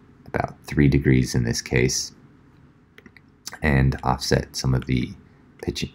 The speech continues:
uh, pitching moment, um, caused by the leading portion of this aircraft. The other ideas to use, as you can see here,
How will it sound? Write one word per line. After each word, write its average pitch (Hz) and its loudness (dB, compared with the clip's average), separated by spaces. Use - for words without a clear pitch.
uh, - -4
pitching 69 2
moment, 64 2
um, - -4
caused - -2
by 65 2
the 65 0
leading 69 4
portion 65 -2
of 58 -4
this 64 -6
aircraft. - -6
The - 6
other 104 10
ideas 80 8
to 82 2
use, 67 6
as 65 0
you 69 4
can 69 4
see 69 4
here, 65 4